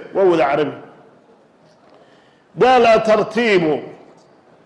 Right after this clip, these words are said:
waa in la kala tartiibiyo, la habeeyo, fii siiqati salaa, siiqada iyo dhawaaqa salaada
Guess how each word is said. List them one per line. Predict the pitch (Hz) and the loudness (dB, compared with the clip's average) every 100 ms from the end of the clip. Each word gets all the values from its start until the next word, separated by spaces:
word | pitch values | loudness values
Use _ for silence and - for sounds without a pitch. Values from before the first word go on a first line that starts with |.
| _ _ _ _ | _ _ _ _
waa | 165 196 214 220 | -2 2 4 2
in | 262 262 | 2 2
la | 233 226 | 2 2
kala | 226 220 214 214 214 | 2 2 4 4 4
tartiibiyo, | 214 208 202 - 220 220 247 | 2 0 0 -2 -2 2 2
la | 233 | 4
habeeyo, | 202 208 240 240 | 2 4 4 2
fii | 185 208 | 2 -2
siiqati | 220 254 233 180 | -2 -2 0 -2
salaa, | 220 208 202 156 - - - - - | -2 2 2 2 -2 -10 -20 -20 -20
siiqada | - 208 220 247 254 233 214 | -6 0 2 2 4 4 4
iyo | 220 220 | 4 2
dhawaaqa | 220 240 247 202 208 208 | 4 4 4 2 2 2
salaada | 202 202 220 240 254 196 160 | 2 2 4 4 4 2 0